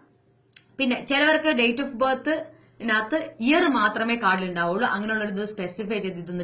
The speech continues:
ടിക്ക് ചെയ്യാം. And അത് കഴിഞ്ഞ് നമുക്കൊരു ഇമേജ് വരാം. ഇമേജിനകത്ത് കാണുന്ന സാ-, സാധനം അതുപോലെ ടൈപ്പ് ചെയ്യാം. And link ആധാർ എന്ന് കൊടുക്കാം. It's very simple. അത് വളരെ സിമ്പിൾ ആയിട്ടുള്ള ഒരു മെത്തേഡ്. And ഇതിനകത്ത് ഒരു പക്ഷേ നിങ്ങളുടെ രണ്ട് കാർഡിലുള്ള ഇൻഫർമേഷനും ഡിഫറന്റ് ആണെങ്കിൽ ഇതിനകത്തൊരു ഒ ടി പി ചോദിക്കും.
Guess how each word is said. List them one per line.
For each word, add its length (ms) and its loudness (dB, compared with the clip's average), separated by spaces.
ടിക്ക് 160 -12
ചെയ്യാം. 480 -2
And 100 4
അത് 120 6
കഴിഞ്ഞ് 160 0
നമുക്കൊരു 280 -2
ഇമേജ് 280 2
വരാം. 180 2
ഇമേജിനകത്ത് 600 0
കാണുന്ന 400 2
സാ-, 520 -4
സാധനം 340 -2
അതുപോലെ 500 2
ടൈപ്പ് 220 0
ചെയ്യാം. 420 0
And 160 2
link 220 2
ആധാർ 320 6
എന്ന് 120 -2
കൊടുക്കാം. 500 0
It's 220 -10
very 180 0
simple. 320 -4
അത് 200 4
വളരെ 220 4
സിമ്പിൾ 240 0
ആയിട്ടുള്ള 240 0
ഒരു 80 -2
മെത്തേഡ്. 220 0
And 100 -2
ഇതിനകത്ത് 400 2
ഒരു 60 0
പക്ഷേ 260 -2
നിങ്ങളുടെ 300 2
രണ്ട് 380 -2
കാർഡിലുള്ള 400 2
ഇൻഫർമേഷനും 600 -4
ഡിഫറന്റ് 400 -2
ആണെങ്കിൽ 460 -4
ഇതിനകത്തൊരു 300 -8
ഒ 220 -4
ടി 180 -6
പി 140 -8
ചോദിക്കും. 500 -8